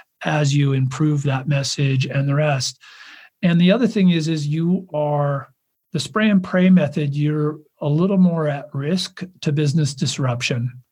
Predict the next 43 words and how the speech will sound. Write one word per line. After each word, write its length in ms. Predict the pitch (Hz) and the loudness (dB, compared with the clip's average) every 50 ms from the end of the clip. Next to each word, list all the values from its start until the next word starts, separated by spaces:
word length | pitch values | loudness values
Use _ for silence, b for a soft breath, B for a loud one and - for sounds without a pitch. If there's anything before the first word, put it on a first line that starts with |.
| _ - | _ 0
right? 300 | 147 143 143 147 175 - | 0 2 2 0 0 -2
Because 300 | - 175 - 160 147 - | -2 -2 0 -2 -2 0
somebody 280 | - 175 170 175 170 165 | 2 4 4 4 4 4
who 80 | 156 | 2
comes 340 | - - 165 156 151 143 147 | 0 0 0 0 2 2 2
in 380 | 160 160 170 170 160 156 147 147 | 2 2 4 2 2 2 0 0
and 240 | - 156 147 143 | 0 -2 -2 -2
starts 280 | - - 156 151 147 - | -2 -2 -2 -2 -4 -4
doing 280 | - 175 151 147 147 143 | -2 -2 0 0 2 0
a 60 | 131 | 0
better 260 | 143 147 147 147 139 | 0 0 0 0 -2
job, 400 | 131 - 156 143 147 147 143 135 | -2 -2 0 0 0 0 0 0
more 240 | 143 147 147 151 143 | 0 0 0 0 -2
targeted 800 | 147 - - 165 160 160 156 151 139 135 135 135 131 - 131 - | -4 -4 -2 -2 0 0 0 0 0 0 0 0 -2 -2 -2 0
in 120 | 147 143 | 0 0
your 300 | 139 143 143 139 139 143 - | 0 0 0 0 -2 -2 -4
area, 560 | 160 156 156 151 147 139 131 131 131 131 - B B B B B B B B B | -2 0 0 2 2 0 0 0 -2 -2 -4 B B B B B B B B B
is 100 | - 143 | -4 -2
gonna 220 | 156 156 147 147 | 0 0 2 2
be 140 | 147 147 143 | 2 2 2
more 260 | 143 147 151 151 151 | 2 2 2 2 2
likely 420 | 151 147 147 147 147 - 147 139 | 2 0 0 0 0 -2 0 0
to, 380 | 131 139 139 135 135 135 131 131 - B B B B - | 0 0 0 0 0 -2 -2 -4 -8 B B B B -10
to 600 | - - 147 139 139 135 135 139 139 156 - - - | -6 -4 -2 0 0 0 0 0 -2 -2 -4 -6 -4
get 220 | - 160 147 147 - | -2 -2 -2 0 -2
those 200 | 151 139 135 - | -2 -2 -4 -4
calls 560 | - - 156 151 151 151 147 135 131 131 160 | -4 -2 0 2 2 2 2 0 -2 -2 -2
and 180 | 156 143 139 | -2 -2 -2
start 300 | - - - 147 151 151 | -2 -2 -2 -2 -2 -4
taking 380 | - - 170 147 143 165 147 143 | -4 -4 -4 -2 0 0 0 0
away 400 | 139 135 139 139 143 151 160 156 | 0 0 0 0 0 0 0 0
business 500 | 139 135 143 139 127 143 139 131 - - | 0 0 0 0 0 0 0 -2 0 0
you 160 | 156 151 156 | 0 0 2
would 120 | 156 147 147 | 2 0 -2
have 100 | 135 - | -2 -2
gotten 400 | - 139 143 147 151 143 139 131 | -2 -2 -2 -2 -2 -2 -2 -2
before. 800 | 131 139 127 127 - 147 139 139 139 143 135 123 120 120 - _ B B B B B B B B B B | -2 -4 -4 -4 -4 -4 -4 -2 -2 -2 -2 -2 -4 -6 -10 _ B B B B B B B B B B
So 360 | B - 165 160 175 180 - _ - | B 0 0 0 0 -2 -8 _ -2
early 320 | 214 226 294 302 285 254 214 | -2 0 0 0 2 2 2
on 260 | 180 170 185 202 214 | 2 2 2 2 4
in 120 | 220 226 | 2 2
a 20 | 220 | 2
market, 600 | 208 214 208 220 226 220 - 247 262 277 - | 0 -2 -4 -4 -6 -6 -8 -10 -10 -10 -12